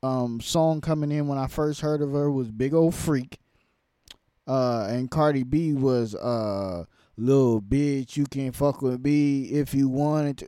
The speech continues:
What, did any of those sound like nursery rhymes to y'all? I didn't think so. They didn't come in the game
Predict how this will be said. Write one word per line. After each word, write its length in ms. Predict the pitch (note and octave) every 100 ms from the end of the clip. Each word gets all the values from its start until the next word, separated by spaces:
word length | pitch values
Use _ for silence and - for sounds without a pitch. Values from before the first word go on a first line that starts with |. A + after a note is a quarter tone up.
| -
What, 240 | D3 C#3 -
did 180 | D#3 E3+ _ _ _ _ _ _ -
any 280 | F#3 D4 B3+
of 60 |
those 240 | A3 A3 G#3+
sound 240 | G3 F#3
like 140 | F3
nursery 440 | C3 C#3+ E3+ F3+ F3
rhymes 340 | F3+ F3+ F3+
to 120 | - G3
y'all? 280 | G3+ - -
I 60 |
didn't 240 | G#3 D#3+ A#2
think 220 | E2 E2+
so. 260 | G2+ G#2 C3+ _ _ _ _ _ _ -
They 100 | F#3
didn't 180 | G3+ E3+
come 200 | E3+ E3+
in 80 |
the 80 | C#3+
game 520 | A#2 A#2 A2 G2+ F2